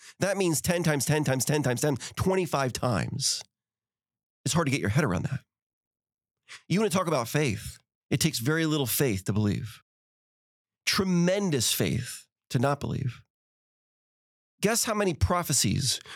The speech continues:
were made and fulfilled in the Bible? It wasn't eight. It wasn't twelve. It wasn't fifteen. There were three hundred. Three hundred. It's no wonder why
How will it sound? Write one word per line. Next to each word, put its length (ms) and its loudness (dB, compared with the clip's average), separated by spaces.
were 180 0
made 500 2
and 140 0
fulfilled 560 0
in 80 0
the 60 0
Bible? 440 -2
It 120 0
wasn't 360 2
eight. 260 -6
It 120 0
wasn't 360 2
twelve. 580 -2
It 140 0
wasn't 320 0
fifteen. 800 0
There 80 0
were 140 2
three 720 2
hundred. 680 0
Three 260 2
hundred. 640 -4
It's 200 2
no 160 2
wonder 360 0
why 340 0